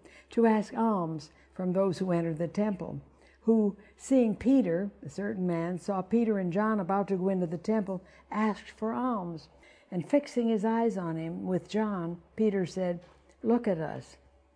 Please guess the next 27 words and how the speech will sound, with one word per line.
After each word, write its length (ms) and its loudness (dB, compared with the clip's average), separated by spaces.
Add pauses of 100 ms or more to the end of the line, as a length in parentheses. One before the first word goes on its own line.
So 220 -2
he 140 4
gave 300 2
them 120 2
his 160 2
attention, 640 0
expecting 600 0
to 80 -4
receive 440 0
something 400 -2
from 300 -4
them. 260 -8 (480)
Then 220 -4
Peter 320 0
said, 400 -4 (260)
"Silver 460 4
and 160 -2
gold 480 2 (240)
I 140 0
do 140 2
not 260 0
have, 440 -2 (380)
but 240 -2
what 180 0
I 160 2
do 280 4
have 420 -2